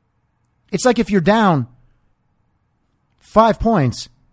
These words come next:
in the last second of an N B A game, and the Lakers are like, "Well,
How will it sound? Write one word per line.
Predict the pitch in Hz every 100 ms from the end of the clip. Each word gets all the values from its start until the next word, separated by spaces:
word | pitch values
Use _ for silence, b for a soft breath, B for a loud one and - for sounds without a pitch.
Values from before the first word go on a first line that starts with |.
| _ _ _ _ _ _
in | 190
the | 202
last | 208 214 -
second | 220 202 156 143 _ _ _ _ _ _
of | - 180
an | 185
N | 190
B | 160 160
A | 208
game, | 160 117 104 156 147 _ _ _ _ _ _ _ _ _ _ _ -
and | 175
the | 175
Lakers | 175 214 233 170
are | 147
like, | 135 127 123 - - _ _ _ _ _ _ -
"Well, | 269 202 190